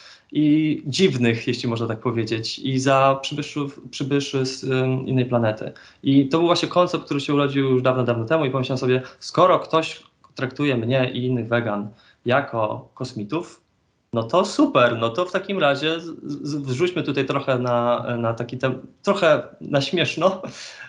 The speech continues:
e, i jedziemy z tematem, w takim razie przenosimy się do, do akcji filmowej, takiej, gdzie po prostu faktycznie jest uprowadzona osoba i tam jest dużo nawiązań do, z Archiwum X,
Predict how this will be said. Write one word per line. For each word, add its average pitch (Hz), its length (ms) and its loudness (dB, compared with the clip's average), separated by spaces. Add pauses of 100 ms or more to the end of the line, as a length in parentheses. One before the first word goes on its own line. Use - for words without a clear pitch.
e, 143 400 4
i 190 100 -4
jedziemy 190 320 2
z - 180 -14
tematem, 156 640 -2
w - 120 -20
takim 147 200 -6
razie 139 140 -2
przenosimy 139 480 -4
się 131 160 -4
do, 123 340 0
do - 220 2
akcji 131 340 -2
filmowej, 107 420 -6
takiej, 120 260 -4
gdzie 120 140 -6
po 123 100 -8
prostu 117 320 -8
faktycznie 113 340 -8
jest 113 160 -8
uprowadzona 113 500 -4
osoba 123 440 -2 (600)
i - 80 -6
tam 139 120 2
jest 131 120 2
dużo 139 280 2
nawiązań 123 420 0
do, 113 260 0 (500)
z 120 120 -6
Archiwum 123 400 -4
X, - 400 -8